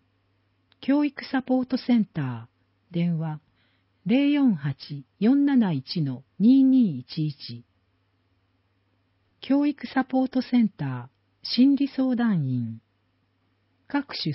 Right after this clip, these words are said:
相談、支援業務、千六百六十円から。教育サポートセンター、電話、零四八四七一の二二一一。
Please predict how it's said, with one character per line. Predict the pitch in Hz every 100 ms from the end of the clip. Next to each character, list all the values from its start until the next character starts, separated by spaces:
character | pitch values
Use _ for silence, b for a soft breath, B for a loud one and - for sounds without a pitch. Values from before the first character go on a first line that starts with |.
| -
相 | 180 185
談、 | 165 156 143 _
支 | - - 233
援 | 254 247
業 | 220 190
務、 | 127 120 127 _ _ _ _ _ _ _ _ _ _ -
千 | 247 277
六 | 277 269 -
百 | 254 240
六 | 233 247
十 | 226 240 196
円 | 139
か | 131 127
ら。 | 117 117 _ _ _ _ _ _ _ _ _ -
教 | 269 294
育 | 294 -
サ | - 262
ポ | 254 254
ー |
ト | 247 254
セ | -
ン | 233
タ | - 156 127 117 117 _ _ _ -
ー、 |
電 | 170 175 160
話、 | 160 156 _ _ _ _ _ _
零 | 180 269 285
四 | 294 254
八 | 147 143 - - 139 - -
四 | 220 285
七 | 285 254 190
一 | 135 - 170
の | 139 127 _ -
二 | 226 269
二 | 262 262 196 127
一 | - 156
一。 | 151 - - 117